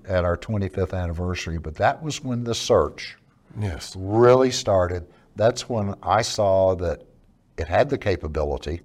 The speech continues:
Speaker 1: it had the legacy, just didn't have the right person
Speaker 2: Mm.
Speaker 1: at that. And, you know, our, our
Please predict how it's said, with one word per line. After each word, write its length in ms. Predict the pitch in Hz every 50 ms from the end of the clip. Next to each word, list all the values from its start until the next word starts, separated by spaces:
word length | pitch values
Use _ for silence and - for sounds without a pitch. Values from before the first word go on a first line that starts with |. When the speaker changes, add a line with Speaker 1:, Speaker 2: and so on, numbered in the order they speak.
| _ _ _ _ - _ _ _ _ _ -
Speaker 1:
it 160 | 90 - - -
had 200 | 104 120 165 151
the 80 | 127
legacy, 680 | 101 92 92 110 143 117 80 - - - - - 78 - _ _ _ _ _ _ _ _ _ _ _ _ _ _ _ _ _ _ _ _ _ _ _ _ _ _ _ _ -
just 300 | - 101 - - - -
didn't 240 | 95 95 92 98
have 260 | 82 80 87 87 85 78
the 120 | 87 80
right 340 | 76 76 82 90 90 - -
person 540 | - 117 104 98 - - - 62 64 67 - _ _ _ - -
Speaker 2:
Mm. 340 | 90 90 85 85 80 73 73 _ _ _ -
Speaker 1:
at 220 | - - - - -
that. 340 | - 85 87 92 - - - _ - - _ _ -
And, 200 | 87 90 90 95 -
you 140 | - 123 120
know, 140 | 117 104 85
our, 260 | 80 90 92 90 85 - -
our 360 | 92 90 90 87 85 80